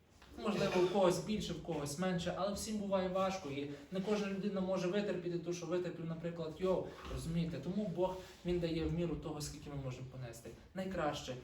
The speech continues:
це молитва. І ви знаєте, я навіть буквально вчора, вже з вчора на сьогодні, так мені в один момент було важко, я перед тим молився, молився, молився, і так чую, чую, чую, раз, і воно пройшло.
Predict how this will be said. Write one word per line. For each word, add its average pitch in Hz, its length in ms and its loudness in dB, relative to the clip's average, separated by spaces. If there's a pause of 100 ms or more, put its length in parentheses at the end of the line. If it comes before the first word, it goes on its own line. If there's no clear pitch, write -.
(120)
це - 120 -8
молитва. 123 540 -4 (300)
І 165 80 -2
ви 180 100 6
знаєте, 185 360 4
я 180 140 2
навіть 190 300 2
буквально 165 600 2 (300)
вчора, 160 460 2 (340)
вже 160 260 0
з - 160 -8
вчора 190 300 0
на 170 140 0
сьогодні, 165 520 0
так 139 160 -4
мені 147 200 -8
в 139 40 -6
один 156 180 -4
момент 143 320 -4
було 135 180 -4
важко, 151 460 -2 (380)
я 170 140 2
перед 156 280 0
тим 156 180 -2
молився, 156 380 -4
молився, 143 460 -6
молився, 143 300 -8
і 131 200 -12
так 131 100 -8 (160)
чую, 180 280 0
чую, 151 280 -4
чую, 143 260 -4
раз, 165 380 -8
і 139 60 -14
воно 135 260 -4 (340)
пройшло. 131 440 -6